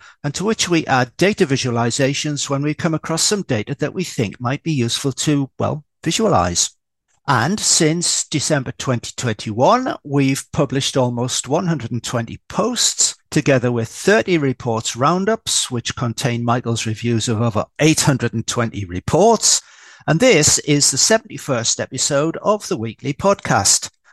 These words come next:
And it would be nice to say that we've just recorded our one thousandth subscriber, but we haven't. Not quite. Not yet, at least.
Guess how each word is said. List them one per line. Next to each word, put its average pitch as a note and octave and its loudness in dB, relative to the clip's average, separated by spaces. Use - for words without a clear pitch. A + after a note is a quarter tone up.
And B3+ 2
it C4+ 2
would C4 2
be C4 0
nice A#3 4
to - -4
say F#3+ 2
that - -8
we've F3 -4
just - -6
recorded D3+ 2
our C#3+ 2
one C#3+ 0
thousandth C#3 -4
subscriber, - -2
but B3 0
we A#3 4
haven't. A2 0
Not G3 0
quite. - -4
Not - -4
yet, G2+ 0
at - -10
least. - -2